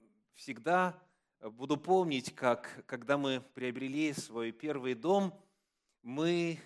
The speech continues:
столкнулись с, э, таким обстоятельством, что буквально на расстоянии, может быть, э, двадцати, максимум тридцати сантиметров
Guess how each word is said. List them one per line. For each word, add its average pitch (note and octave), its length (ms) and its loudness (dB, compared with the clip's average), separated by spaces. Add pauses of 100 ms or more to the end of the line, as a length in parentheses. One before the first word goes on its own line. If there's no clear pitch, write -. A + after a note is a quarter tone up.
(120)
столкнулись D#3 880 2
с, - 180 -10
э, A#2 360 -2 (360)
таким E3 260 -6
обстоятельством, E3 880 -2
что - 220 -8
буквально D3 880 0 (320)
на A#2+ 100 -4
расстоянии, D3+ 640 -2
может D3+ 320 -6
быть, C3+ 340 -4
э, A2 380 -2 (140)
двадцати, F#3 760 -4
максимум D#3 360 -4
тридцати D#3 540 -4
сантиметров D3+ 1000 -2